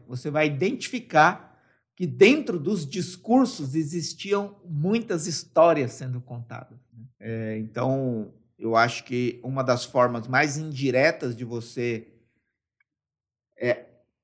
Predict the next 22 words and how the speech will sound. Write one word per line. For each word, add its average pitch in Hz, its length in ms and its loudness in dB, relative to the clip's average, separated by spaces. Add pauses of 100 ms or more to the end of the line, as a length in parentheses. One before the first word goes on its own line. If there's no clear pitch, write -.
(420)
prender 190 520 12
a 220 80 10
atenção 165 680 0
de 135 100 -6
uma 139 120 -2
audiência 135 560 -2
mais 147 280 2
fria, 156 480 2
menos 143 320 -2
preparada, 131 800 4
é 151 160 2
contar 160 440 -4
uma 160 120 -8
história. 120 580 -6
E 123 120 -6
aí, 123 100 -2
contando 185 760 2
a 214 60 4
história, 180 420 2
você 185 220 -8
vai 170 140 -8
construindo 220 1160 -2